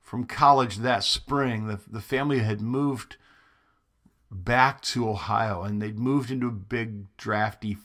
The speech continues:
farmhouse that we all loved so much. And there was room for everybody. So Dad, he took all my things and he put 'em in a room, my bed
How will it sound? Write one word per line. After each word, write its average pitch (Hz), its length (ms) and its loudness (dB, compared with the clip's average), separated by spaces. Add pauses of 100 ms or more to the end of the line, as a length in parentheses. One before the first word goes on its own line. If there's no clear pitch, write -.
farmhouse 107 880 -2
that 95 200 -10
we 113 140 -4
all 120 240 4
loved 101 400 -2
so - 320 -4
much. - 640 -6 (920)
And 117 120 -4
there 123 80 2
was 117 200 -4
room 120 220 0
for 117 200 -4
everybody. 95 640 -4 (120)
So - 200 -8
Dad, 104 680 2 (1600)
he 147 120 -6
took - 280 -4
all 139 200 6
my 135 240 4
things 107 640 -2
and 104 100 -4
he 110 60 -4
put 127 240 2
'em 123 100 0
in 113 80 -2
a 110 80 0
room, 107 380 -2
my 95 220 -4
bed 117 640 0